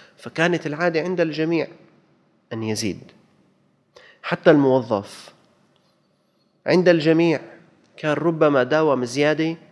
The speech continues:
بيقول لك: "ليقوم أنا"، يقعد له بالزايد ساعة مرات في وظيفتي ومن دون ما يسجل الإضافي، بيقول لك: "ليقوم في عندي أنا أيام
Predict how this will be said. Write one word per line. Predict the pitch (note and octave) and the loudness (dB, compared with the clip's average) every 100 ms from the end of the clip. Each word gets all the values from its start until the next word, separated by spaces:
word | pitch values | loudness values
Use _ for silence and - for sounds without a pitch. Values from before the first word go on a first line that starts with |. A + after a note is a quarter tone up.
| _ | _
بيقول | - C#3+ | -8 -6
لك: | C#3+ B2+ | -6 -8
"ليقوم | A#2 D3+ D#3 - | -8 -4 -4 -2
أنا"، | C3 C3 C3+ - _ _ - | -4 -4 -8 -18 _ _ -8
يقعد | - E3 | -4 -2
له | E3+ | -2
بالزايد | C#3+ C#3+ D#3 C#3+ | -4 0 0 0
ساعة | - D3 A2+ G#2 | -2 -2 -2 -2
مرات | A2 A#2+ A2 | -4 -4 -4
في | B2 | -6
وظيفتي | A2 A2 G#2+ A2+ F#2+ - _ _ _ | -6 -6 -8 -10 -10 -16 _ _ _
ومن | C#3 C#3+ | 0 4
دون | F3 | 4
ما | D#3 | 4
يسجل | C#3 - C3 C3 | 2 0 -4 -4
الإضافي، | A#2+ G#2+ G#2+ - G2 - _ _ _ _ _ _ - _ _ _ - | -4 -4 -6 -6 -14 -20 _ _ _ _ _ _ -20 _ _ _ -8
بيقول | - C#3+ | -4 -2
لك: | B2 - - - - | -2 -6 -18 -20 -12
"ليقوم | A#2 C3+ D3+ | -8 -4 -4
في | C3+ C3 | -6 -8
عندي | A2+ A#2+ A#2 - | -6 -6 -8 -6
أنا | A2+ G#2+ - - - - _ _ _ _ | -6 -6 -10 -16 -20 -20 _ _ _ _
أيام | A2+ A#2 A#2 A#2+ G#2 | -8 -6 -4 -6 -8